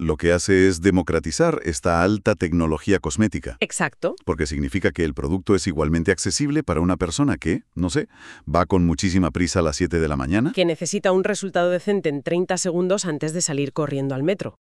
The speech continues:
Speaker 1: Eso es. Y también es útil para un maquillador profesional que busca un acabado de revista impoluto.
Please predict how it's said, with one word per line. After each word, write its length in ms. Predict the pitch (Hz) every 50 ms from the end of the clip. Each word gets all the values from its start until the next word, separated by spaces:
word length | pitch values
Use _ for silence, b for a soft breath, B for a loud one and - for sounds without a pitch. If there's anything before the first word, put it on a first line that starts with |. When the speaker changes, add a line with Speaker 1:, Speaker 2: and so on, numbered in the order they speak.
| _ _
Speaker 1:
Eso 340 | - 92 85 - - 82 69
es. 300 | 67 67 67 - - b b b b b b b b b b b -
Y 120 | 104 90
también 320 | 78 98 92 98 101 107
es 200 | 113 113 107 -
útil 300 | 135 127 107 - 120 -
para 220 | - - 85 73 80
un 100 | 90 95
maquillador 540 | 98 95 - - 82 80 78 73 90 98 -
profesional 600 | - 98 90 113 101 - 107 98 98 101 117 113
que 140 | - -
busca 400 | 65 60 76 85 - - - 101
un 160 | 95 95 95 95
acabado 400 | 90 87 82 78 82 85 87 92
de 140 | 82 85
revista 400 | - 73 69 78 85 - - -
impoluto. 640 | 95 85 78 71 60 64 78 98 101 76 - - b